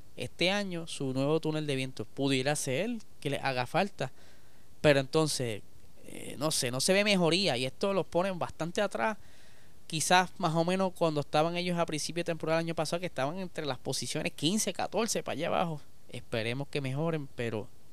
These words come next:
dicho por el mismo Zak Brown, están bastante atrás. Qué triste, ¿verdad? Eh, mucha gente lo, lo, lo, son muchos los fanáticos de ellos y que esperan más de, de este equipo. Eh, otra, ¿verdad? Eh, aquí tenemos al Alpine.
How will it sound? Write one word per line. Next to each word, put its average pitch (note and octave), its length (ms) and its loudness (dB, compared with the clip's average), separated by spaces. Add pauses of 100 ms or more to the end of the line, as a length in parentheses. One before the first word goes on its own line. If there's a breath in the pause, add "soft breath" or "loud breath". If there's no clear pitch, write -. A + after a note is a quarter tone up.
(220)
dicho D#3 340 2
por C3+ 160 0
el B2 60 -2
mismo C#3 160 0
Zak C3 200 0
Brown, E3 320 2 (540 loud breath)
están D#3+ 400 2
bastante D3 540 0
atrás. A2+ 320 -2 (240)
Qué C#3 240 6
triste, C3+ 400 -2
¿verdad? A2 340 0
Eh, F#2+ 340 -6
mucha A#2+ 280 -4
gente B2 260 -2
lo, A2 240 0
lo, G#2 260 -4
lo, F#2+ 340 -6
son C3 260 -2
muchos D3 360 0
los C3+ 140 2
fanáticos D3 460 2
de F3+ 100 4
ellos E3 200 2 (360 loud breath)
y C3+ 80 -2
que B2+ 120 2
esperan D3+ 340 4
más C#3+ 260 0
de, A#2+ 380 0
de A2+ 140 -4
este - 160 -4
equipo. - 380 -6 (520 loud breath)
Eh, C#3 240 4
otra, G3+ 540 6
¿verdad? F3+ 300 0 (200)
Eh, B2 100 -8
aquí - 160 -8
tenemos F3+ 240 0
al D#3+ 120 4
Alpine. F4+ 200 0